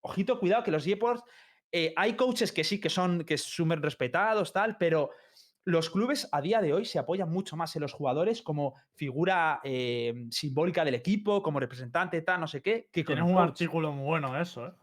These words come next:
Speaker 2: Poco se difunde todavía
Speaker 1: Es,
Speaker 2: ese
Speaker 1: es mi
Speaker 2: artículo.
Speaker 1: percepción, me puedo equivocar, pero yo de verdad, lo que, mi experiencia es eso. Habiendo trabajado en directorio deportivo también, me estoy informando muchísimo de eso y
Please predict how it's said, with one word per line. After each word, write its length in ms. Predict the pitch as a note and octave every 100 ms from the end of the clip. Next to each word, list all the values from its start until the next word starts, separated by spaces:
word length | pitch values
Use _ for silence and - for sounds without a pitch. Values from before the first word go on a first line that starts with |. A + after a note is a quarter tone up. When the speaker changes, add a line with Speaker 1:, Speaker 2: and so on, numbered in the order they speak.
| _
Speaker 2:
Poco 280 | D3 C#3+ F3+
se 120 | E3+
difunde 440 | D3 - E3 C#3+ B2+
todavía 300 | C3 C3 A#3
Speaker 1:
Es, 80 |
Speaker 2:
ese 80 | A#3+
Speaker 1:
es 240 | - A#3 A#3
mi 80 | C#4
Speaker 2:
artículo. 40 |
Speaker 1:
percepción, 520 | A#3 F#3 - B2+ G2 C3+
me 120 | B2+
puedo 160 | F3+
equivocar, 380 | F3+ D3+ G3 G#3
pero 120 | D#3+ C3
yo 200 | E3 G3
de 80 |
verdad, 240 | E3+ G3+ G3+
lo 100 | E3
que, 140 | D#3+
mi 220 | F3+ D#3+ D3+
experiencia 540 | - F3 B3 B3 G3+
es 180 | G#3+ -
eso. 360 | D#3 - - _ -
Habiendo 240 | D3 F3+
trabajado 500 | F#3+ F3 E3+ E3 E3 - _ _ _ E3+
en 400 | D#3 D3+ C#3+ D3+
directorio 340 | D3 D3 D3
deportivo 320 | C#3 C3+ D3
también, 300 | C#3 E3+ A#3
me 40 | E3
estoy 180 | F#3
informando 340 | F#3 E3 F3 F3
muchísimo 480 | D#3 E3+ D#3 D3 B2+
de 100 | G#3+
eso 420 | G#3+ A#3 A#3+ -
y 640 | C3+ C3 B2+ B2 A#2 B2+